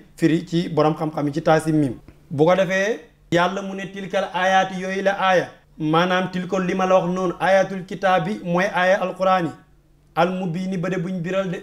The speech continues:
li ma la wax noonu, maanaam mooy aaya alquraan yi ñu biral yi. Yàlla lu muy wax yonent bi naan ko, "Lu ma la wax?" Yàlla ne ko, "La'allaka", ndaxte la yow yonent bi, "baaqi'un", da ngay rey, "nafsaka", sa bopp,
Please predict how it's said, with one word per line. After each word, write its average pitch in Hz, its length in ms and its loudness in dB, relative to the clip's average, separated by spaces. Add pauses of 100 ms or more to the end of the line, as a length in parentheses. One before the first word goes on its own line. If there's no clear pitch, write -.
li 156 160 -2
ma 185 100 0
la 185 160 6
wax 180 120 0
noonu, 214 320 2 (640)
maanaam 175 500 4
mooy 175 140 2 (100)
aaya 170 220 2
alquraan 165 380 0
yi 160 100 0
ñu 156 100 -4
biral 143 220 0
yi. 110 140 -8 (840)
Yàlla 170 260 4
lu 190 140 -6
muy 190 160 -8
wax 196 200 2
yonent 190 380 -4
bi 202 360 -8
naan 175 260 -2
ko, 175 80 -6
"Lu 185 120 -4
ma 196 120 -2
la 190 100 4
wax?" 165 160 2 (800)
Yàlla 165 380 4
ne 180 140 -6
ko, 196 100 -4
"La'allaka", 185 500 0
ndaxte 180 320 -4
la 190 100 2
yow 190 180 -2
yonent 190 280 -4
bi, 190 180 -4
"baaqi'un", 185 580 0
da 185 100 -2
ngay 190 180 0
rey, 185 140 2
"nafsaka", 185 400 -4
sa 185 80 -2
bopp, 175 300 0